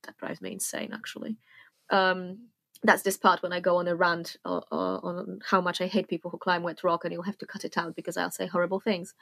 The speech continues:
Um, but I see it here all the time, and I see it from complete newbies to, to, to local climbers,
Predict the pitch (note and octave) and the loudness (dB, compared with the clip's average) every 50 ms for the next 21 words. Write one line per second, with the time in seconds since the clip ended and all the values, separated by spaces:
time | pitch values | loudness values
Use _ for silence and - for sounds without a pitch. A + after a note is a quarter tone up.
0 | - - - - - - - - - - - G3 F#3+ F#3+ F#3 F#3 F#3+ F#3+ F#3+ F#3+ | -16 -14 -12 -12 -10 -8 -8 -8 -2 4 6 8 8 8 8 8 6 4 4 2
1 | G3 G3 G3 F#3+ G3 G#3 A3 - C4 C#4 - E4 D#4+ D#4 - - D4 C#4 C4+ C4 | 0 -2 -2 0 2 6 6 6 6 6 4 2 2 2 4 6 6 6 6 6
2 | B3+ A#3 - C4+ C#4+ D4+ D4 C#4+ C#4 - _ _ _ A#3+ A#3+ B3 B3+ C4 - - | 4 2 4 4 4 4 2 0 -4 -8 _ _ _ 6 6 8 6 6 4 4
3 | C#4+ C#4 C4+ C4+ - - B3 A#3+ A#3+ A#3+ A#3 - _ - C4 A#3+ - D4 C#4 C#4+ | 4 4 4 4 4 4 4 4 4 0 -2 -4 _ 0 0 2 4 4 4 6
4 | B3+ A#3+ B3+ C4 A#3 C4+ C#4+ D#4+ F4+ F#4 - - - _ _ _ _ _ _ - | 6 6 6 6 6 6 4 4 2 0 -4 -10 -14 _ _ _ _ _ _ -20
5 | - _ _ _ _ - - C4 B3+ B3+ B3+ B3+ B3 B3 B3 B3 B3+ B3 B3 B3 | -20 _ _ _ _ 2 4 6 6 8 6 6 4 4 2 2 4 4 6 6
6 | B3 A#3+ A#3 A3+ - - - - A#3 A3 A3 - B3 A#3 A#3 A3+ B3+ - C#4 B3+ | 6 4 4 2 0 -2 -2 0 0 0 2 4 6 8 8 8 6 6 2 0
7 | - - B3+ B3+ B3 B3+ C4+ C#4+ D#4 E4 D#4 - - | 2 4 4 4 4 4 2 2 2 2 0 -4 -12